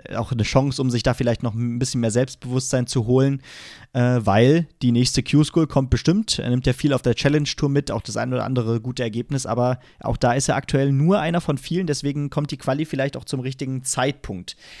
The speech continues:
Nichtsdestotrotz, so viel sei vielleicht hier erstmal zum Darts gesagt und, äh, hier kommen wir jetzt nochmal zu einer kurzen Meldung aus dem Snooker.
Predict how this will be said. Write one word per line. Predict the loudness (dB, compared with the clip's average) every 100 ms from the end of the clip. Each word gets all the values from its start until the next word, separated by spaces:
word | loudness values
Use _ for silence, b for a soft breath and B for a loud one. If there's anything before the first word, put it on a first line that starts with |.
| B B B
Nichtsdestotrotz, | 0 0 2 0 0 0 0 -2 -8
so | -4 -2
viel | 0
sei | 0 0
vielleicht | 0 -4 -2
hier | -4
erstmal | -4 -4 -6
zum | -6 -8
Darts | -8 -8 -8 -4
gesagt | 0 2 0 -2 -10
und, | -8 -8 -6 -8
äh, | -6 -6 -4 -6 -8
hier | -6 -2 -2 -4 -12 -4
kommen | -2 0
wir |
jetzt | -2 -4
nochmal | -6 -6
zu | -6
einer | -6
kurzen | -8 -8 -4
Meldung | -4 -4
aus | -8
dem | -8 -6
Snooker. | -2 -2 2 0